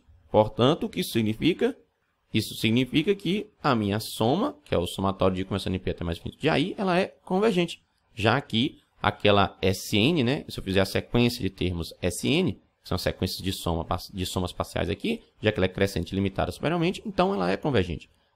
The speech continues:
Portanto, a gente conclui o que a gente queria, né? A tese era exatamente essa, que essa soma, quando I começa em P até mais infinito de A I, é convergente. Então, isso aqui fecha a demonstração desse teorema, parte um, tá?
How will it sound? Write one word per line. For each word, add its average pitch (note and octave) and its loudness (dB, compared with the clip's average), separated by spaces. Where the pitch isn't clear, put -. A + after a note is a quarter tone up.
Portanto, A#2 2
a - -2
gente C#3+ -6
conclui D3 0
o - -12
que - -4
a C3+ 6
gente C3 -2
queria, E3+ -2
né? A2+ 0
A A2 2
tese C3 4
era C3 4
exatamente C3 -4
essa, C3+ 0
que - -8
essa - -4
soma, A2+ 0
quando G2 -4
I G2+ 0
começa - -8
em G#2 -4
P E2+ -4
até E2+ -4
mais E2+ -4
infinito E2+ -10
de A2 0
A A#2+ 2
I, B2+ -2
é D#3 -2
convergente. D3 -2
Então, D3+ 2
isso G3+ 0
aqui F3+ -4
fecha F3 -2
a - 0
demonstração D3 -2
desse C3 -2
teorema, C3 2
parte D#3 -2
um, G#2 2
tá? - 0